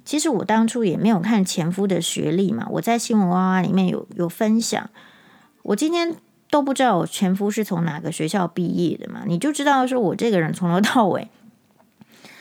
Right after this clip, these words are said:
我有时候我不是很看人家的学历来判断。好，那当然前夫的话，我是完全是判断错误，是因为，呃，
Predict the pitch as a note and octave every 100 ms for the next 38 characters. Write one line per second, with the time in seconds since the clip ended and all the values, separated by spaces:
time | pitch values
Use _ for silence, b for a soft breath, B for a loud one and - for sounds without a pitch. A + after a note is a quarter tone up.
0 | B B B B B - G3 G3+ E4+ G#3
1 | A#3 D4 G3 F#3+ - C4 G3+ F3 F#3 G#3
2 | F3+ F3+ F3+ F3 G3+ F3 D3+ - - A#3
3 | F3 G#3 - E3+ - - _ - F#3+ G#3
4 | D#4+ F4+ D#4+ C4 A3+ - A3 A#3 C#4 C#4
5 | A3+ B3 F3+ D#3+ A3 G#3+ F3 F#3+ E3+ F#3+
6 | - G#3+ F#3 G3+ F3 - G#3 F3+ D#3 F3
7 | F3+ A3+ G#3+ G#3+ A3 F#3+ B B B B
8 | B B - _ G3+ F#3+ F#3 F3+ F3+